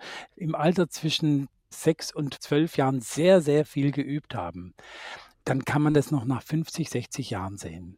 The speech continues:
Das heißt, man kann das dann noch bei den sechzig, siebzigjährigen sehen. Es sieht wohl schon so aus, dass diese Hirnregionen, die sich da ausbilden, die eben verstärkte Vernetzung bilden,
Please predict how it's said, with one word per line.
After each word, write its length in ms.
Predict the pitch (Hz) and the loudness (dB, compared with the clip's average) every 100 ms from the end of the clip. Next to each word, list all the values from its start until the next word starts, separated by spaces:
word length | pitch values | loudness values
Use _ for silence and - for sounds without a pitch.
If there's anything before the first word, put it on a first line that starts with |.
| - | -12
Das 180 | 123 | -6
heißt, 200 | 127 131 | -2 0
man 80 | 131 | -2
kann 180 | - 127 | 0 2
das 140 | 139 | 2
dann 140 | - 139 | 2 0
noch 100 | 143 | 2
bei 160 | - | 0
den 120 | 127 127 | 0 0
sechzig, 480 | - 139 - 143 | 0 0 0 -4
siebzigjährigen 720 | - 135 - 120 - 127 117 | -2 -6 -6 -6 0 2 2
sehen. 380 | 120 104 117 104 - - - | -2 -2 -4 -4 -8 -14 -8
Es 160 | 139 | -6
sieht 240 | - 160 - | 0 0 4
wohl 140 | 151 | 2
schon 260 | - 160 196 | 2 2 2
so 120 | 214 | 2
aus, 280 | - 175 - | 0 -2 0
dass 200 | 156 - | 0 0
diese 260 | 156 139 | -2 2
Hirnregionen, 680 | 139 123 165 165 160 156 147 | 2 4 4 2 2 2 2
die 100 | 135 | 0
sich 200 | 127 127 | -2 -2
da 140 | 127 | 0
ausbilden, 680 | - 120 139 - 180 190 170 | 0 -2 -6 -4 4 4 4
die 220 | 160 139 | 0 2
eben 240 | 135 127 120 - - | 2 0 -6 -10 -8
verstärkte 600 | - - - 113 - - | -2 -2 0 -4 -4 -10
Vernetzung 580 | - 113 147 - 185 160 | -6 0 0 2 -2 2
bilden, 380 | 160 156 156 | 8 8 6